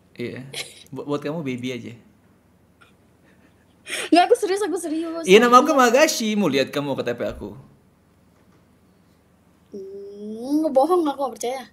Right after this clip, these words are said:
Speaker 1: Beneran? Gimana lagi? Emang nama aku Agashi. Nama kamu siapa?
Speaker 2: Nama aku Ita.
Speaker 1: It-, Ita?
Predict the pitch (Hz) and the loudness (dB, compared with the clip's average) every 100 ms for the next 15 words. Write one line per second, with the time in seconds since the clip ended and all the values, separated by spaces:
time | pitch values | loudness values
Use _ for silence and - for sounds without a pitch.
0 | _ 160 254 359 359 127 147 226 220 - | _ 2 2 2 -4 -4 -4 -6 -10 -16
1 | - 185 240 302 294 190 208 202 - 180 | -10 -6 -6 -6 -8 -8 -12 -14 -12 -10
2 | 190 196 185 208 190 - 185 - _ 160 | -10 -10 -12 -14 -14 -16 -20 -20 _ -6
3 | 190 214 123 120 - - _ _ _ _ | -4 -4 -6 -10 -14 -20 _ _ _ _
4 | _ _ _ _ - _ _ _ _ _ | _ _ _ _ -20 _ _ _ _ _
5 | _ _ _ _ 233 226 226 294 294 - | _ _ _ _ -8 -8 -6 -8 -10 -18
6 | _ _ _ - - - _ - 156 156 | _ _ _ -20 -20 -20 _ -6 -6 -4
7 | 175 175 110 143 | -8 -4 -6 -6